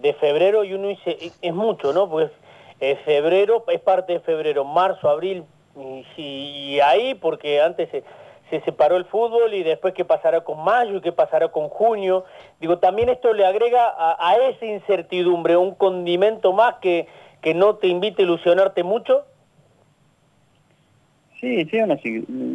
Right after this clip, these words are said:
Speaker 2: ya veníamos, la verdad que veníamos complicados, eh, siempre han tra-, tratado de cumplir, esa es la verdad, siempre han estado en contacto de tratar de,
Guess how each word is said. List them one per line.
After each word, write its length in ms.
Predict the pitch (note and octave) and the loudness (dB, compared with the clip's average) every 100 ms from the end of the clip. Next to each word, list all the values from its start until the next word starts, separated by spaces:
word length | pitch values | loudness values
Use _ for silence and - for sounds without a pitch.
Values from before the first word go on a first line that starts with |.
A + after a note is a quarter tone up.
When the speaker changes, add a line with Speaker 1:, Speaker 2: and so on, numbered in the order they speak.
| C3+ | 0
Speaker 2:
ya 120 | D3+ | 2
veníamos, 580 | D#3 D3+ C#3 A2+ A#2 A2 - | 4 2 2 2 0 -4 0
la 80 | A2+ | 2
verdad 140 | B2 | 4
que 80 | D3+ | 2
veníamos 540 | C3 C#3+ C3 A#2 A2+ G#2+ | 2 4 4 4 0 -2
complicados, 760 | A2+ A#2 B2 E3+ D3+ A#2 - - | -6 -2 2 4 4 2 -2 -12
eh, 220 | A2+ A2+ - | -12 -12 -16
siempre 240 | - C3+ B2+ | -6 0 2
han 100 | A#2 | 4
tra-, 320 | A#2 A2+ B2 | 2 2 -2
tratado 360 | B2 A2+ C3+ B2 | 0 2 2 2
de 60 | |
cumplir, 420 | A#2 A2 A2 C#3 C3+ | 0 -4 -2 0 0
esa 120 | A#2+ | 0
es 40 | |
la 80 | G#2+ | 2
verdad, 380 | G#2+ G#2+ B2 D3 _ _ _ _ _ _ _ | 4 4 2 0 _ _ _ _ _ _ _
siempre 240 | B2+ A#2 | -6 -2
han 40 | A2 | 0
estado 160 | B2 A#2+ | 2 2
en 60 | |
contacto 460 | A#2 A2 G#2+ - A#2 | 2 -2 0 0 0
de 60 | |
tratar 340 | G#2+ G#2 A#2+ A2+ | -2 -2 0 -2
de, 240 | G#2+ G2+ | -2 -4